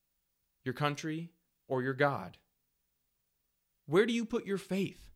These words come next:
The flag or the cross? Choose Jesus. Radically love those with different political or national interests, because Jesus first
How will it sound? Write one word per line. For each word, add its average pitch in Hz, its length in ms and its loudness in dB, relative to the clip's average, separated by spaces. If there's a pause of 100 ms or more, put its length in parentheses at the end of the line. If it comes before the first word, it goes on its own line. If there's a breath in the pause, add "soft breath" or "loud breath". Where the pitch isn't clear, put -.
(800)
The 135 60 -10
flag 185 640 -4 (720)
or 143 100 -6
the 165 80 -2
cross? - 640 -2 (1400)
Choose 175 380 0
Jesus. 117 640 -4 (840)
Radically 196 480 2
love 165 520 2
those 139 420 4
with 123 180 -6
different 180 340 -2
political 160 440 -2
or 139 180 -4
national 151 580 -4
interests, 143 440 -8 (340 soft breath)
because 180 320 2
Jesus 220 600 -2
first 190 380 -2